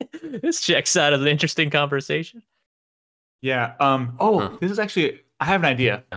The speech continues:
Speaker 1: Yeah, yeah.
Speaker 2: Um, when we had our dog flown out here to Rochester,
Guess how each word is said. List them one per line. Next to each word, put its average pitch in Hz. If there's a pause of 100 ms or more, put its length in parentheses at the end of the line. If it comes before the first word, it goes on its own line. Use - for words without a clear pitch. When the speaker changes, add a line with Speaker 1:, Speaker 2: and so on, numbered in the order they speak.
(440)
Speaker 1:
Yeah, 98
yeah. 82 (680)
Speaker 2:
Um, 120 (880)
when 151 (380)
we 151
had 165
our 147
dog 120
flown 113
out 107
here 107 (440)
to 110
Rochester, 110